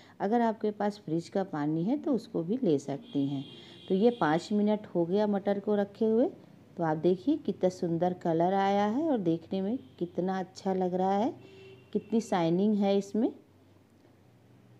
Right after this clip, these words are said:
तो अब एक छन्नी ले लेंगे और इसको हम इस तरह से छान करके इस ठंडे पानी में डाल देंगे।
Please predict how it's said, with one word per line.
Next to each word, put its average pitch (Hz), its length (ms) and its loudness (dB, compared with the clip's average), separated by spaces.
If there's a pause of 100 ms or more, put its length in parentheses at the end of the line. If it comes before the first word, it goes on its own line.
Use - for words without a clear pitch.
तो - 80 -6
अब 180 120 2
एक 196 160 2
छन्नी 180 340 2
ले 208 180 4
लेंगे 208 420 2
और 202 180 2
इसको 185 280 -2
हम 208 220 -2 (400)
इस - 180 -18
तरह 170 220 -2
से 196 180 -6
छान 165 340 -6
करके 165 380 -4
इस - 800 -14
ठंडे 170 320 2
पानी 151 340 0
में 202 160 0 (800)
डाल 180 340 2
देंगे। 139 380 -6